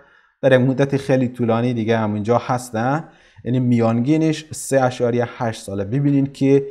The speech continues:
اعتماد مردم یا باور مردم نسبت به آینده بیت کوین هر روزه فقط بیشتر و بیشتر می‌شه.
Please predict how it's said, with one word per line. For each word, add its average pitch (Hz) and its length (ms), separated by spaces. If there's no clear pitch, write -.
اعتماد 147 560
مردم 123 480
یا 131 220
باور 131 640
مردم 131 480
نسبت 131 380
به 131 140
آینده 117 360
بیت 110 240
کوین 127 240
هر 117 140
روزه 107 260
فقط 104 480
بیشتر 107 340
و 101 40
بیشتر 127 360
می‌شه. 92 320